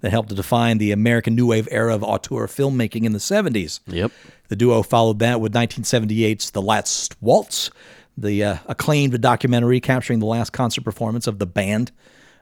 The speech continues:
Speaker 1: the band, the band, before
Speaker 2: Yeah.
Speaker 1: you ask Kay. I know you, you're s-, gelling in there. <laughs>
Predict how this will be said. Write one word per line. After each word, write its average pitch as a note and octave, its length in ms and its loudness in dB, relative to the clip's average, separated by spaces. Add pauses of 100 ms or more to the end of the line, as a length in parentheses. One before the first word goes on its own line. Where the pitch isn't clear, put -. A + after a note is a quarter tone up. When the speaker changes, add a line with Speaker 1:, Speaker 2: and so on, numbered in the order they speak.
(340)
Speaker 1:
the A#2 220 -8
band, G2+ 400 0
the F#2 120 -4
band, E2 520 -6
before F#2+ 300 -4
Speaker 2:
Yeah. F#2+ 100 4
Speaker 1:
you F#2+ 120 -4 (340)
ask - 360 -8
Kay. E2 260 -6
I F#2+ 40 -6
know F#2+ 180 -2
you, F2 140 -6 (560)
you're G2+ 200 -10
s-, - 160 -14 (540)
gelling A2 400 0
in F2+ 140 -8
there. - 920 2
<laughs> - 60 -20